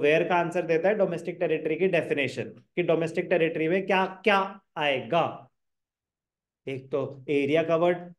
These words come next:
by the political frontiers, ships and aircrafts owned and operated by Indian residents, fishing vessels, oil and natural gas rigs,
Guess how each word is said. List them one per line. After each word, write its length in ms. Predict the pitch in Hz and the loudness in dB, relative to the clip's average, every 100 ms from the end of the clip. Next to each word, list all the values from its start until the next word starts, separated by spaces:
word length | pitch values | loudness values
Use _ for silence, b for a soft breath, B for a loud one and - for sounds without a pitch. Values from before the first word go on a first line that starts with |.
| _ - | _ -2
by 160 | 160 | 0
the 120 | 165 170 | 0 -2
political 440 | 165 170 175 180 185 | -2 -2 0 0 0
frontiers, 520 | 190 185 202 220 220 - - _ _ _ _ _ _ _ - | 0 0 0 0 -4 -10 -20 _ _ _ _ _ _ _ -20
ships 440 | - 175 170 - | -6 -4 -4 0
and 140 | 190 190 | 2 4
aircrafts 440 | 185 190 196 196 196 | 2 2 0 2 0
owned 140 | 190 | 0
and 80 | 196 | 0
operated 380 | 196 190 190 196 196 | -2 -2 -4 -2 0
by 80 | 196 | 0
Indian 240 | 190 202 | 0 0
residents, 460 | 196 196 220 226 - - _ _ _ _ _ _ _ - | -2 -2 -6 -6 -12 -18 _ _ _ _ _ _ _ -2
fishing 280 | 160 196 196 | 0 0 2
vessels, 460 | 196 196 220 226 - - | 2 2 2 2 0 0
oil 200 | 170 185 | 2 2
and 80 | 185 | 0
natural 320 | 185 196 190 | -2 -2 -2
gas 260 | 196 190 | -2 -2
rigs, 280 | 208 220 220 | -2 -2 -4